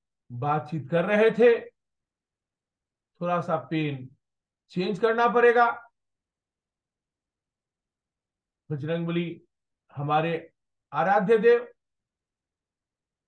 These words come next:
read लिखना ज्यादा उचित। तो अब हम बात करेंगे, करेंगे, कर ही रहे ना।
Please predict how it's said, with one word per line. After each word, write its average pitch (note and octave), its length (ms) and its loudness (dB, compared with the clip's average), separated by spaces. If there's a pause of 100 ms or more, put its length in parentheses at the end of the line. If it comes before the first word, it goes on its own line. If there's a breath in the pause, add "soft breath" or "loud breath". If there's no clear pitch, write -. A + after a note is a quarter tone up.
(600)
read D3+ 340 -4
लिखना C#3+ 640 -6 (340)
ज्यादा F3+ 400 0
उचित। A3+ 400 -2 (4000)
तो C4+ 80 6 (1160)
अब C4+ 160 2
हम D4 180 2
बात A#3+ 320 4
करेंगे, E4 400 0 (2500)
करेंगे, C4 340 -2
कर B3 200 2
ही C4+ 100 0
रहे A3+ 220 4
ना। F#3+ 140 0